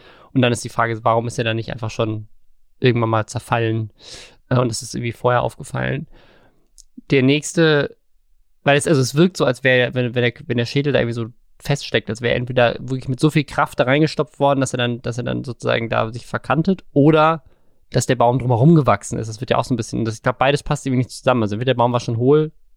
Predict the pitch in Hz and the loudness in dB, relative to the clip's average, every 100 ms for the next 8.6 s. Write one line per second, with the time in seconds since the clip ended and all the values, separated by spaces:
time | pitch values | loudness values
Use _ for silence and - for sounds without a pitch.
0 | - - 135 139 135 110 107 - - - | -20 -4 2 4 6 4 2 -6 -20 -20
1 | - _ - - 120 110 104 - - - | -20 _ -18 0 4 4 4 -2 -8 -14
2 | - - - - - - 113 113 104 95 | -14 -10 -8 -8 -12 -2 0 2 0 -4
3 | - 123 110 104 117 113 110 104 104 _ | -6 -4 -2 -2 -4 -4 -6 -6 -8 _
4 | _ _ - 117 147 135 131 - 123 - | _ _ -10 -2 0 2 0 -2 -4 -2
5 | 123 110 120 - 117 110 113 107 113 110 | -2 -2 -4 -4 0 0 0 -4 -4 -4
6 | 117 110 - 127 123 117 123 - - - | -2 -4 -6 -10 -10 -10 -12 -14 -20 -20
7 | - - - - _ - 131 - 139 208 | -20 -20 -20 -20 _ -2 0 2 4 4
8 | 185 170 156 156 - - | 4 2 2 0 -2 -14